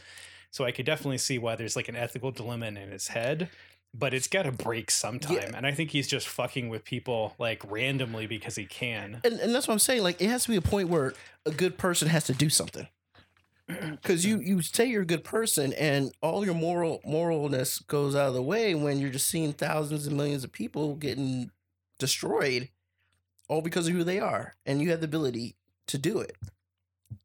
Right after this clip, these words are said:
Speaker 2: And when does the point, like Isaac said, what is the point do you say, "You know what?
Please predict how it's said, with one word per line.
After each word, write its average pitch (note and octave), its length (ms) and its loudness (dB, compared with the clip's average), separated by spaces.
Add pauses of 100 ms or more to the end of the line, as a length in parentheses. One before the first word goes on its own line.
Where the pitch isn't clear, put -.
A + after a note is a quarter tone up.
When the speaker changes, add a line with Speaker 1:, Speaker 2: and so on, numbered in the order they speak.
Speaker 2:
And C#3 200 2
when E3+ 220 2
does E3+ 180 2
the E3+ 60 0
point, D3+ 240 -2
like B2+ 180 -2
Isaac C#3+ 280 -2
said, G#3 180 -4
what D3 120 2
is G3 80 0
the F3+ 80 0
point E3+ 340 -2
do - 100 -4
you C#3+ 100 -2
say, C3+ 180 2
"You C#3+ 60 -2
know E3 120 0
what? A3 320 0